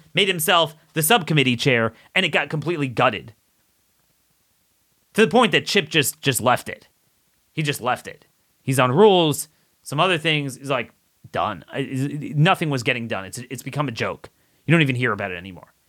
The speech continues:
It's a complete, utter joke. Not doing anything of, of substance. Jim Jordan is just a wind-up toy talking point machine from Mr. Trump.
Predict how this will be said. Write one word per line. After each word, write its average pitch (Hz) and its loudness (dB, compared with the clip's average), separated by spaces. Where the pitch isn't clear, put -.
It's 147 -4
a 160 2
complete, 151 -2
utter 139 2
joke. - -8
Not 170 0
doing 180 2
anything 151 0
of, 113 -2
of 113 -8
substance. - -10
Jim 233 0
Jordan 220 4
is 151 0
just 160 -2
a 135 2
wind-up 165 2
toy 160 2
talking 151 -2
point 127 -10
machine 113 -8
from 156 0
Mr. 151 0
Trump. - 0